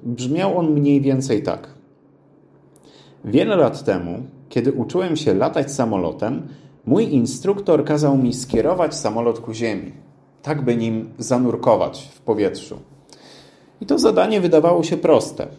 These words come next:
więc czym prędzej to uczyniłem. Jednak totalnie nie byłem przygotowany na to, co stanie się za chwilę. Bo po krótkiej chwili nurkowania w kierunku ziemi silnik zatrzymał się.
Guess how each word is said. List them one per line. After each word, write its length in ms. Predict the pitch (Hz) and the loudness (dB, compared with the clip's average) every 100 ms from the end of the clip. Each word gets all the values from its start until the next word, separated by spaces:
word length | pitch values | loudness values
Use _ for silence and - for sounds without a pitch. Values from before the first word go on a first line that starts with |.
| - | -10
więc 460 | 107 110 - - | -6 -6 -6 -12
czym 200 | - 156 | -4 -2
prędzej 400 | 135 107 101 107 | 0 0 2 2
to 100 | 107 | 2
uczyniłem. 580 | 127 123 160 135 - - - - - _ _ _ _ | 0 0 0 0 -2 -4 -10 -16 -20 _ _ _ _
Jednak 400 | 110 110 120 120 | 0 2 2 -2
totalnie 840 | - - 135 135 139 127 110 98 95 | -4 -6 -6 -4 0 2 2 2 0
nie 120 | 98 | 0
byłem 280 | 101 101 98 | 0 0 -2
przygotowany 680 | - 104 98 98 104 107 | -2 -2 0 -2 -2 -2
na 220 | 101 107 120 | -2 -2 -2
to, 140 | 139 | -2
co 140 | 139 | -4
stanie 320 | 117 127 120 120 | -4 -2 0 0
się 140 | 131 | -2
za 140 | 127 | -2
chwilę. 380 | 131 - 92 - - - - - - - _ _ _ | -2 -2 -4 -4 -10 -20 -20 -20 -20 -20 _ _ _
Bo 100 | - | -4
po 120 | - 104 | -2 -2
krótkiej 440 | 165 196 - 180 | -2 -2 0 0
chwili 340 | 160 147 127 | 2 2 4
nurkowania 680 | 127 120 - 107 113 95 87 | 2 0 0 0 2 0 -4
w 80 | 92 | -6
kierunku 400 | 107 101 98 107 | -6 -4 -4 -2
ziemi 500 | 104 95 92 160 - - - - - _ _ | 0 0 -2 -8 -10 -18 -20 -20 -20 _ _
silnik 440 | - - 151 180 147 | -8 -2 -2 -2 -2
zatrzymał 560 | 156 151 135 95 - | 0 0 -4 -6 -6
się. 160 | - - | -12 -14